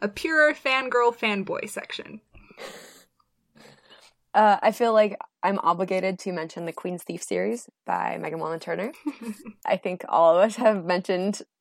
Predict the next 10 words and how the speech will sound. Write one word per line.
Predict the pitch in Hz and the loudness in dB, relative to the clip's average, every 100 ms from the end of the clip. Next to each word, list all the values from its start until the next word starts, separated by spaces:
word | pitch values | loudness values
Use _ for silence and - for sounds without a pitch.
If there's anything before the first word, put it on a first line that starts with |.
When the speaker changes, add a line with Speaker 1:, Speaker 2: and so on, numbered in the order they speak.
| _ _ - | _ _ 0
Speaker 2:
th-, | 175 175 - | 0 0 -6
this | 180 | -8
specifically | - 170 - 175 170 | -8 -10 -6 -6 -6
for | 170 175 | -6 -6
the | |
dialogue | 170 165 165 170 180 - | -6 -4 -2 -2 -4 -8
at | - - | -8 -6
various | - 160 | -6 -6
points | - - 175 - - _ _ _ | -8 -10 -10 -14 -20 _ _ _
throughout, | 170 - 82 - - | -8 -6 -6 -8 -16